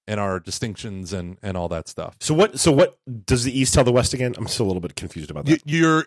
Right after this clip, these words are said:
Speaker 1: you're, you're trying to define too much of the mystery.
Speaker 2: Do you think that kind of ties, actually, in a weird way, like, ties into what we were saying with, with, with, like, um, with Big Fish, where it's like, you're trying to understand this to a point where it's just like, you're actually, um, missing the bigger picture.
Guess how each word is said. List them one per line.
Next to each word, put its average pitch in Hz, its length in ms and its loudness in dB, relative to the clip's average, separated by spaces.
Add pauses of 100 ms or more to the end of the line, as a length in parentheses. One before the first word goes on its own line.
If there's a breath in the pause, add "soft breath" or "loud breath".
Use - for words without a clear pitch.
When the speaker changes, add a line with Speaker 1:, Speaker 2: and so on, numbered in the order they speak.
Speaker 1:
you're, 139 260 -14
you're 135 200 2
trying 175 260 4
to 165 80 2
define 127 600 2
too 135 140 -4
much 120 180 -2
of - 40 -6
the 101 60 -6
mystery. - 380 -10 (600 loud breath)
Speaker 2:
Do 175 120 6
you 208 40 8
think 285 140 8
that 262 100 6
kind 190 120 6
of 175 80 4
ties, 139 160 2
actually, 139 220 4
in 120 60 0
a 127 40 6
weird 117 160 4
way, 117 100 6
like, 113 140 0
ties 113 180 2
into 110 100 0
what 107 80 2
we 104 40 2
were 101 80 2
saying 101 240 -2
with, 95 100 -4
with, - 300 -12
with, 104 160 -8
like, 98 400 -4 (160)
um, 87 360 -8 (480)
with 127 180 4
Big 110 160 -2
Fish, 107 360 -2
where 107 120 0
it's - 120 -4
like, 92 160 -4 (420)
you're 123 100 4
trying 160 360 4
to 147 80 6
understand 120 480 4
this 127 100 -2
to 143 100 0
a 135 60 4
point 135 300 2
where 101 100 2
it's 95 80 -4
just - 160 -6
like, 85 240 -6 (300)
you're 113 240 6
actually, 160 340 4
um, 120 240 6
missing 131 320 4
the 98 100 0
bigger 87 340 -2
picture. - 380 -12